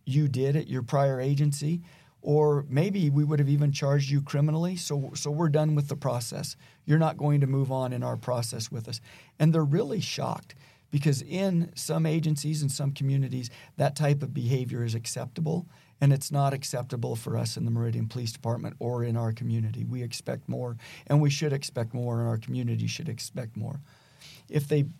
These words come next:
pass the initial background screening process, they go into a far deeper background,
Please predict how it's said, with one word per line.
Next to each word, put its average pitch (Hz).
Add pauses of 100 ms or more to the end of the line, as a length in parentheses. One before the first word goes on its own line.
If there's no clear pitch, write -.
pass 160
the 151
initial 151
background 165
screening 165
process, 151
they 143
go 139
into 135
a 120
far 135
deeper 135
background, 120